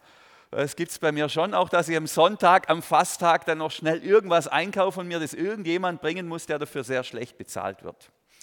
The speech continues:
Da dachte ich: „Na ja, ist auch ein bisschen weit her. Hoffentlich ist es ein bisschen weit hergeholt. Äh, hoffen wir's mal. Ihr seid streitsüchtig und schlagt sofort zu.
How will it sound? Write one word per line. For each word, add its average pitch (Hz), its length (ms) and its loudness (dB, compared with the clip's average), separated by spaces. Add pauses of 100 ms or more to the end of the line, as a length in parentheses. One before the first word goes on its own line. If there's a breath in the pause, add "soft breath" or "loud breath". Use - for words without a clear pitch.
(280 soft breath)
Da 98 80 -14
dachte 107 240 0
ich: - 80 -16
„Na 101 100 -2
ja, 90 120 -2
ist - 140 -10
auch - 60 -10
ein 92 60 -10
bisschen 87 240 -16
weit 87 240 -12
her. 87 240 -12 (400)
Hoffentlich 123 380 -8
ist - 120 -18
es - 160 -18
ein 95 40 -20
bisschen 90 220 -18
weit 90 200 -10
hergeholt. 101 560 -10 (520 loud breath)
Äh, 113 180 2
hoffen 139 300 -2
wir's 107 220 -4
mal. 73 240 -12 (840 loud breath)
Ihr 196 160 8
seid 190 260 8
streitsüchtig 160 920 2
und 165 160 -4
schlagt 180 480 4
sofort 208 560 2
zu. 180 380 0